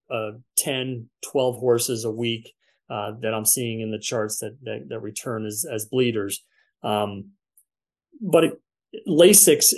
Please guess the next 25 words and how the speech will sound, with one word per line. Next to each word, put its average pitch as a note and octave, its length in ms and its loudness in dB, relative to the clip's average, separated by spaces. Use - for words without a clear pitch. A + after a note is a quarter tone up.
is C3 160 0
one C#3+ 80 2
of C3+ 100 2
the B2+ 240 -6
controversial C3 680 0
issues A#2+ 460 -6
in A2+ 160 -10
horse A2+ 340 -4
racing. G#2+ 380 -8
It's G#2+ 160 -10
a, A2 100 -4
it's - 160 -6
a B2 80 -2
drug D3+ 320 6
that C3+ 220 -2
is B2 140 -4
given D3 400 0
to C3+ 340 -4
almost F#3 480 2
all, D3+ 320 4
uh, A2+ 300 -8
horses B2+ 640 -2
on C3+ 300 -4
race B2+ 320 0
day, G#2+ 400 -8